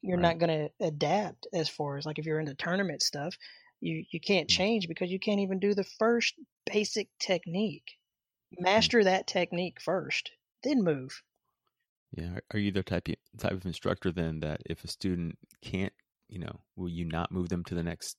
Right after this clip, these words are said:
Speaker 2: punches or the next
Speaker 1: A-
Speaker 2: kicks until they, you know,
Speaker 1: Absolute-,
Speaker 2: have that one down?
Speaker 1: absolutely not. I can't. It's one of my biggest pet peeves. If, which, you know, in, uh, more of the Olympic style taekwondo, you know, it's more focused on kicks than it is punching.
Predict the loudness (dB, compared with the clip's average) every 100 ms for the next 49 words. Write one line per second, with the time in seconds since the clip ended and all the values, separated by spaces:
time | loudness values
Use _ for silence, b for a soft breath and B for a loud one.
0 | _ -4 -4 -2 -6 -6 -6 -8 -10 -6
1 | -6 -4 -8 -10 -8 -6 -6 -8 b b
2 | b b b _ _ -12 -8 0 2 2
3 | 0 0 0 -2 -2 -2 -2 2 2 2
4 | 0 0 -2 -4 -4 -4 -8 -10 -4 0
5 | 0 0 0 0 -2 -2 0 2 0 -4
6 | -2 0 2 2 0 -2 -2 -4 -2 -2
7 | -4 -8 B B B B 0 0 2 4
8 | 4 2 -2 -8 -4 -2 -2 -6 -10 -20
9 | _ _ 4 8 8 8 6 6 2 0
10 | 0 -2 -4 -4 -2 0 0 0 0 0
11 | 0 2 2 2 2 0 -4 -4 -2 -2
12 | -2 -4 -6 -4 -2 -2 -4 -8